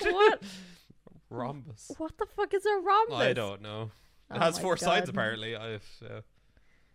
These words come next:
Speaker 2: Okay, how many decades are in two millennia?
Speaker 1: A decade is
Speaker 2: Uh,
Speaker 1: a hundred years, isn't it?
Speaker 2: A decade is ten years.
Speaker 1: Oh, a decade is ten years.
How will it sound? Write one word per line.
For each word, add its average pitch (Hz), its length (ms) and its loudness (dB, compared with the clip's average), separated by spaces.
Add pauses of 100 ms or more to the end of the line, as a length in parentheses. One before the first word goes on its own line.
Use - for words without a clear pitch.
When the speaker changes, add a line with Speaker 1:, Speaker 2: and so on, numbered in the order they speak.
(340)
Speaker 2:
Okay, 196 260 -6
how 214 160 -4
many 240 180 -2
decades 202 600 -4
are 180 80 -2
in 180 140 -8
two 196 200 -6
millennia? 170 640 -8 (1700)
Speaker 1:
A 123 60 -6
decade 202 520 2
is 180 140 0
Speaker 2:
Uh, 147 40 -2
Speaker 1:
a - 40 0
hundred 139 260 -2
years, 117 280 -4
isn't 143 160 -14
it? 277 80 -16 (680)
Speaker 2:
A 202 60 -12
decade 226 400 -6
is 240 140 -6
ten 202 260 -2
years. 147 160 -8
Speaker 1:
Oh, 131 60 0
a - 40 0
decade 165 300 0
is 110 100 -10
ten 147 200 -4
years. 98 340 -10